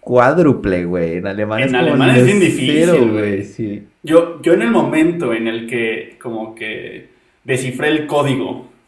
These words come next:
Speaker 2: del humor alemán, porque o-, otra vez, lo mismo que dices, ¿no? Es como que decía, "Voy a hacer mis chistes, este, mexicanos,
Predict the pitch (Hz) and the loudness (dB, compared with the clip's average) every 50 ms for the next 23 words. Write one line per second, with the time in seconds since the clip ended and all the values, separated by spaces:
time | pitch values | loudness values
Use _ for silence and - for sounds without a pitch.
0 | _ _ - - 120 120 120 120 123 127 135 139 143 143 135 127 117 113 110 127 | _ _ -8 -6 -4 -4 -4 -4 -4 -2 0 2 4 4 4 2 0 -2 -4 -4
1 | 165 165 185 - - 143 135 135 131 131 - 120 131 - 127 127 131 175 175 - | 0 0 0 0 0 -2 -2 -2 -4 -4 -4 -4 -4 -2 0 2 2 2 0 0
2 | - - - - _ _ _ - 117 120 127 135 139 131 151 160 151 139 127 123 | -4 -8 -14 -20 _ _ _ -12 -10 -8 -6 -6 -6 0 0 0 0 0 -2 -4
3 | 127 135 131 127 - - 143 131 120 - - 113 110 - 139 135 123 117 - - | -2 -4 -4 -4 -6 -6 -6 -6 -6 -4 -6 -8 -8 -4 -2 -2 -2 -2 -4 -8
4 | - - _ _ _ _ _ _ _ _ - 143 139 143 143 143 135 127 - - | -16 -20 _ _ _ _ _ _ _ _ -4 -2 0 0 0 0 -2 -2 -2 -6
5 | 143 139 139 139 143 127 123 - - 123 117 117 - - 113 110 113 113 - - | -6 -8 -6 -4 -4 -4 -4 -4 -6 -10 -12 -12 -10 -10 -10 -10 -10 -10 -12 -6
6 | - 151 147 147 147 143 139 - - | -4 -2 -2 -2 -4 -6 -8 -10 -12